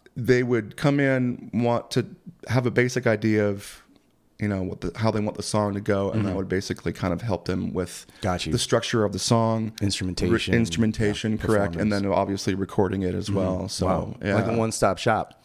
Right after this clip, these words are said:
Speaker 1: Yeah, yeah, pretty much.
Speaker 2: That's hip.
Speaker 1: I, I did more of that than the actual band thing. I think I recorded a couple of rock bands, but,
Speaker 2: Mm-hmm.
Speaker 1: um, that
Speaker 2: Hmm.
Speaker 1: was it. The majority of it was a lot of that singer-songwriter kind of being, you know,
Speaker 2: Mm-hmm.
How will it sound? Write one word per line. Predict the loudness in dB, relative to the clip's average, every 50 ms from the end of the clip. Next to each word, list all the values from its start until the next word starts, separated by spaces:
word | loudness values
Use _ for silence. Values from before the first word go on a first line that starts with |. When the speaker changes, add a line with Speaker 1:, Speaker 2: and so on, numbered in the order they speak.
| 0
Speaker 1:
Yeah, | 2 2 2 4 4
yeah, | 2 2 2
pretty | 2 0 0 0
much. | 2 2 0 0 -2 -2 2
Speaker 2:
That's | 2 2 2 2 2
hip. | 2 2 2 0 0 2
Speaker 1:
I, | 2 2 2 0 -6 -4 0
I | 2 2
did | 2 2 0 2 2
more | 2 2 2 2 0
of | 0 2
that | 2 2 2 2 0 -2 -2
than | 0 2 2 2 2
the | 0 0 0
actual | -2 -2 -4 -2 -2 -2 0
band | 0 0 0 0 0 -2 -2 -2
thing. | -2 -2 -2
I | -2
think | -2 -4 -2 -2
I | -2
recorded | -2 -4 -6 -6 -6 -4 -4 -4 -4 -6
a | -8
couple | -8 -10 -10 -8 -8 -6 -6
of | -4
rock | -4 -6 -6 -8 -8
bands, | -6 -6 -4 -4 -6 -6 -6
but, | -6 -4 -4 -4 -6 -4 -4
Speaker 2:
Mm-hmm. | -2 -2 0 0
Speaker 1:
um, | -2 -2 -4 -4 -8 -10 -8
that | -4 -2 0 0
Speaker 2:
Hmm. | 0
Speaker 1:
was | -2 -2 -2
it. | -2 -2 0 -2
The | -2
majority | -2 -2 -2 0 2 2 2 2 0 0 0
of | 0 -2 -2
it | -2
was | -2 -2 -2 -2
a | -2
lot | 0 0 0 0
of | 0 0
that | 0 0 0 0
singer-songwriter | -4 -4 -4 -2 -2 -2 -4 -4 -2 -2 -2 -2 -2 -2 -2 -2 0 0 0 -2 -2 -4 -6 -10 -20 -20 -20 -20 -20 -20 -20 _ _ _ -14 -10 -4
kind | -2 0 0 0
of | 0 -2 -4 -4
being, | -2 -2 -2 0 -2 -2 -2 -4 -6 -6 -10 -16 -20 _ _ _ _ _ _ _ -2
you | 0
know, | 0 0 0
Speaker 2:
Mm-hmm. | 0 -2 -2